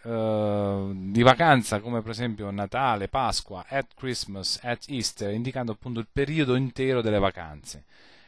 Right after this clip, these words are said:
Poi si usa anche at breakfast time, lunch time e dinner time. On,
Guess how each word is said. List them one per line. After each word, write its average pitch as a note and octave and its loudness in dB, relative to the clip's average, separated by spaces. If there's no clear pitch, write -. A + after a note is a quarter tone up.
Poi F3+ 0
si - -2
usa A#2 2
anche G#2+ 2
at - 0
breakfast D3+ -2
time, D#3 0
lunch C#3+ 4
time B2+ -2
e G#2+ -2
dinner G#2+ -4
time. C#2+ -18
On, B2+ 8